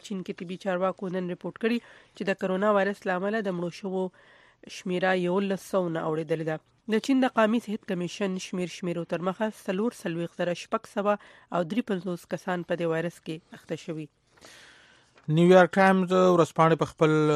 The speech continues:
Speaker 2: رپورټ کې ویلي دي چې د امریکا صدر ډانلډ ټرمپ د افغان طالبانو سره د سولې ممکنه لوزنامه تایید کړې ده. نیویارک ټایمز په خپل رپورټ کې د یو امریکایي چارواکي له خولې زیاتوي چې دغه لوزنامه به هغه وخت لاسلیک شي چې د طالبانو لخوا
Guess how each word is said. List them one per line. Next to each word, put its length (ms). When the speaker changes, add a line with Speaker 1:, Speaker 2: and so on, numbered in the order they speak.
Speaker 2:
رپورټ 320
کې 100
ویلي 260
دي 160
چې 200
د 120
امریکا 320
صدر 280
ډانلډ 280
ټرمپ 220
د 160
افغان 320
طالبانو 420
سره 160
د 160
سولې 240
ممکنه 420
لوزنامه 520
تایید 260
کړې 220
ده. 60
نیویارک 340
ټایمز 280
په 100
خپل 240
رپورټ 340
کې 160
د 80
یو 120
امریکایي 360
چارواکي 420
له 120
خولې 280
زیاتوي 460
چې 500
دغه 200
لوزنامه 400
به 400
هغه 260
وخت 240
لاسلیک 380
شي 120
چې 100
د 160
طالبانو 400
لخوا 260